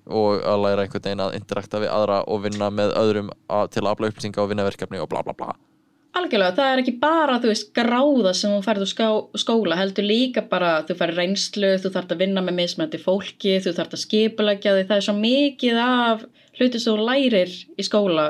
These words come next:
Speaker 2: <laughs> Það hljómar eins og við séum bara eitthvað, "Ef þú ert
Speaker 1: Mér líður
Speaker 2: ekki
Speaker 1: eins og við séum eitthvað að reyna að
Speaker 2: menntaður,
Speaker 1: upphefja
Speaker 2: fokkaður."
Speaker 1: skólakerfið.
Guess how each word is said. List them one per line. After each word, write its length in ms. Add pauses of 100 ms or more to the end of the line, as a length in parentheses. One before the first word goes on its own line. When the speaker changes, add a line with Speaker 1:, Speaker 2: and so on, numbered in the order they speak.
Speaker 2:
<laughs> 100
Það 220
hljómar 260
eins 160
og 80
við 140
séum 200
bara 140
eitthvað, 220 (380)
"Ef 100
þú 80
ert 100
Speaker 1:
Mér 140
líður 160
Speaker 2:
ekki 20
Speaker 1:
eins 120
og 40
við 140
séum 100
eitthvað 160
að 60
reyna 100
að 80
Speaker 2:
menntaður, 60
Speaker 1:
upphefja 160
Speaker 2:
fokkaður." 320
Speaker 1:
skólakerfið. 580